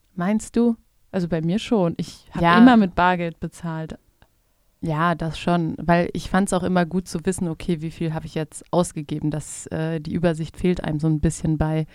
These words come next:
Speaker 1: <laughs>
Speaker 2: Ja.
Speaker 1: Kartenzahlungen.
Speaker 2: Ja.
Speaker 1: Aber, ähm, an sich glaube ich, dass ganz, ganz viele Leute das eher aus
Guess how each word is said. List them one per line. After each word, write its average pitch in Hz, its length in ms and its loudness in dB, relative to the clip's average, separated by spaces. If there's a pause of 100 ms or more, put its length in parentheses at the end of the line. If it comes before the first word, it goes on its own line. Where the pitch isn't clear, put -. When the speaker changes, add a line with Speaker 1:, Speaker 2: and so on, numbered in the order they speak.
(140)
Speaker 1:
<laughs> - 60 -6
Speaker 2:
Ja. 185 240 4
Speaker 1:
Kartenzahlungen. 180 960 0
Speaker 2:
Ja. 185 340 -2 (220)
Speaker 1:
Aber, 180 560 8
ähm, 175 400 2
an 175 160 4
sich 190 320 2 (360)
glaube 190 240 10
ich, 185 60 4
dass 180 200 2
ganz, 175 220 2
ganz 175 200 2
viele 180 300 2
Leute 170 320 2
das 160 180 -2
eher 165 220 -2
aus 160 120 -2